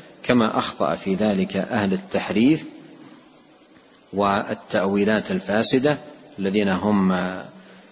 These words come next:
آه، الصنف الذي تقدم عند شيخ الإسلام بوصفهم أهل التأويل، فهم شاركون في، في، في، في ذلك.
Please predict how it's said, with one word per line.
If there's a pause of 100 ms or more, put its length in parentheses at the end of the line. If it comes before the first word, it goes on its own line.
(200)
آه،
الصنف
الذي
تقدم
عند
شيخ
الإسلام
بوصفهم
أهل
التأويل، (1160)
فهم
شاركون
في، (540)
في،
في،
في
ذلك.